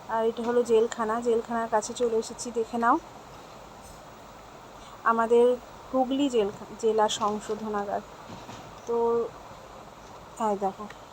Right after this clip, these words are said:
দেখছো এখানে জেল, মানে জেলখানা আর কি। তো আমার মেয়ে এখানে প্রশ্ন করছে যে এত বড় বড় পাঁচিল কেন, তো সেটা ওকে বললাম, উত্তর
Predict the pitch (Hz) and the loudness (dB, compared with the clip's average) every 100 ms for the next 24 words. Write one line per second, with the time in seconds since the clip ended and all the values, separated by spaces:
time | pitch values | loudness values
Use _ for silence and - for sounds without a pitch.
0 | 254 269 - 262 208 - 226 220 220 - | -2 -2 0 0 0 -2 -2 -2 -4 -10
1 | - - - 220 220 220 214 185 135 185 | -16 -14 -4 4 6 6 0 -4 -10 -8
2 | 220 208 202 202 190 185 165 - - - | -2 2 2 2 2 0 -2 -8 -14 -12
3 | 233 240 233 226 196 180 175 - 220 - | 0 2 2 2 2 2 0 -4 -10 -10
4 | - - - - - - - - 240 247 | -14 -16 -16 -16 -16 -18 -8 2 6 6
5 | 247 240 240 240 247 247 254 247 277 285 | 4 2 0 0 0 4 4 6 6 6
6 | 285 - 262 240 240 240 233 - 220 247 | 6 6 4 6 8 10 10 8 4 4
7 | 226 226 233 262 226 - 247 233 202 190 | 6 8 8 6 2 0 -4 0 0 0
8 | 190 - - - - - - - 240 226 | -2 -8 -16 -16 -18 -18 -16 -2 2 4
9 | 220 - - 240 226 233 247 240 240 233 | 2 0 0 6 6 6 8 10 10 8
10 | 220 220 233 | 2 0 0